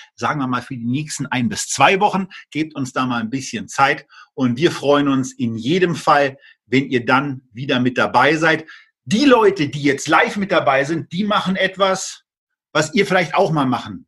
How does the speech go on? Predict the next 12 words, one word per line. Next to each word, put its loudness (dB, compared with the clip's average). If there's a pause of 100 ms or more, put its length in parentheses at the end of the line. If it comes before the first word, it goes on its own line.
wollt. -12 (500)
Die 2
kommen 2
jetzt -4
noch -2
mit 0
in -4
eine 0
separate 0
Q 2
and 0
A-Session 2